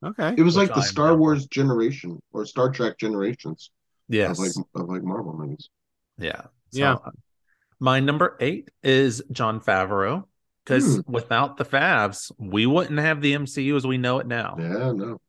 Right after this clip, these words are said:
Speaker 3: He
Speaker 2: That's right.
Speaker 3: launched, I mean, tech-, uh, him and Kevin Feige, but he was the director who launched and proved that,
Speaker 2: It could,
Speaker 3: you know,
Speaker 2: it could
Speaker 3: Iron
Speaker 2: work.
Speaker 3: Man could work. My number seven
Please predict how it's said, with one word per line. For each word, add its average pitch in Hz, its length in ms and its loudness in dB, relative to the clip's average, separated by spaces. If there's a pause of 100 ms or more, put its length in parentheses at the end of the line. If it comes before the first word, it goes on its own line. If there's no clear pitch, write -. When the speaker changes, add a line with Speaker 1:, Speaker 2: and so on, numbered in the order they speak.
Speaker 3:
He 117 240 0
Speaker 2:
That's 139 100 0
right. 127 40 0
Speaker 3:
launched, 117 540 0 (260)
I 143 60 -2
mean, 135 320 2
tech-, 139 280 -6
uh, 139 120 2
him 147 220 0
and 123 160 -2
Kevin 117 260 -2
Feige, 107 400 -4
but 98 180 -6
he 147 140 -2
was 151 160 0
the 143 100 -2
director 127 440 -4
who 113 160 -6
launched 101 580 -4
and 123 120 -6
proved 113 580 0
that, 95 340 -4 (560)
Speaker 2:
It - 80 -20
could, - 100 -10
Speaker 3:
you 117 40 -2
know, 107 80 0
Speaker 2:
it - 60 -6
could 107 60 -2
Speaker 3:
Iron 110 200 2
Speaker 2:
work. 131 80 2
Speaker 3:
Man 131 200 2
could 120 200 0
work. 127 420 -4 (1200)
My 113 160 -2
number 127 260 0
seven 113 680 0